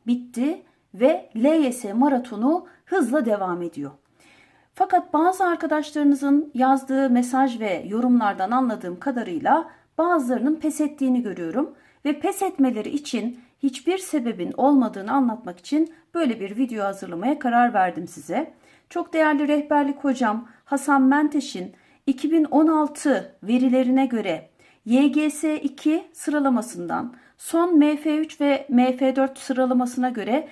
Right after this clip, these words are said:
kaç bin yukarı çekebildiklerini gösteren tabloları birlikte inceleyeceğiz. Ve bu tabloları inceledikten sonra "Ben de yapabilirim."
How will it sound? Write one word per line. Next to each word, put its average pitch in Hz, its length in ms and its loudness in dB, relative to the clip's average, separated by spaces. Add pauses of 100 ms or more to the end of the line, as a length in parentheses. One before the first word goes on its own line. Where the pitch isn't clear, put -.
(260)
kaç - 500 -4
bin 269 200 6
yukarı 240 600 0 (140)
çekebildiklerini 185 840 -4
gösteren 254 600 0 (260)
tabloları 254 560 0
birlikte 247 400 -2
inceleyeceğiz. 277 760 0 (360)
Ve 339 120 -2
bu 359 80 -12
tabloları 311 500 0
inceledikten 285 760 2
sonra 254 640 2 (260)
"Ben 262 360 8
de 247 60 6
yapabilirim." 196 720 -4